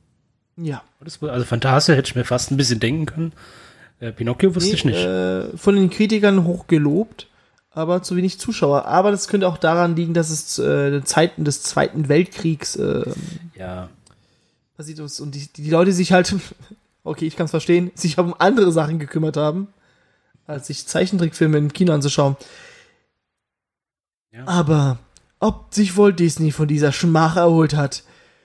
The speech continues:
Speaker 1: erfahrt ihr im nächsten Teil von Disneys <laughs> Meisterwerke. Eigentlich ja,
Speaker 2: Ja.
Speaker 1: das ist ja eigentlich kein Spo-, das ist Spoiler.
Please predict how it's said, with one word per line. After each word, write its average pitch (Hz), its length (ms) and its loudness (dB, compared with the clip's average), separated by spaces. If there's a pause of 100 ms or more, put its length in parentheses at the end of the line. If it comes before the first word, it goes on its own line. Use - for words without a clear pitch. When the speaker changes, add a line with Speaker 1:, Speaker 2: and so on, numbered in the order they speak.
(580)
Speaker 1:
erfahrt 175 320 -4
ihr 196 100 2
im 214 80 0
nächsten 175 400 0
Teil 127 400 -2 (640)
von 127 280 -12 (120)
Disneys 151 880 0
<laughs> - 60 -6
Meisterwerke. 151 720 0 (380)
Eigentlich 185 400 0
ja, 170 220 2
Speaker 2:
Ja. 147 80 -6
Speaker 1:
das 208 140 -6
ist 214 80 -2
ja 185 80 4
eigentlich 190 240 0
kein 180 180 -2
Spo-, 139 200 -12
das - 120 -20
ist 262 140 -12
Spoiler. 156 500 0